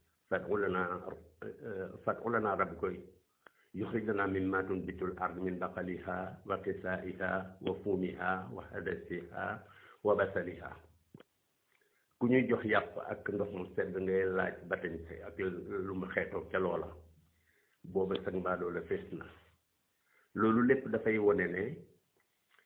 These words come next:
xeet woowu nekk nañ xeet woo xamante ne nii duñu sàmm kóllëre, mbañeel dafa nekk ci seen biir xol, te itam toroxal doomu aadama nekk na loo xamante ne nii bëgg nañu ko. Euh,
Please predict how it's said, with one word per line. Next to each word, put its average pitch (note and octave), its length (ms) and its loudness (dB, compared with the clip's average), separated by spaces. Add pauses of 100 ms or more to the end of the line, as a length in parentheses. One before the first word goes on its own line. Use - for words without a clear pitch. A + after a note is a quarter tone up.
xeet C3 440 8
woowu G#2 340 4
nekk G2+ 200 0
nañ G2+ 180 0 (100)
xeet G2+ 180 0
woo F#2+ 220 2
xamante F2 340 -4
ne E2+ 120 -4
nii F2+ 340 -6 (800)
duñu A2 400 2
sàmm G2+ 320 2
kóllëre, F#2 500 0 (540)
mbañeel G#2 520 6
dafa G2 220 -2
nekk F#2+ 240 -2
ci - 160 -18
seen G2 200 0
biir F2+ 220 -4
xol, G3 300 0 (640)
te A2+ 60 10
itam G2+ 720 6
toroxal G2+ 460 4
doomu F#2+ 200 2
aadama F2+ 360 -2
nekk F#2+ 280 0
na F#2 140 0
loo F2+ 140 2
xamante F2 380 -6
ne E2+ 140 -2
nii F2 440 -4 (420)
bëgg F#2 220 2
nañu E2 240 -4
ko. - 80 -14 (2000)
Euh, G#2 440 6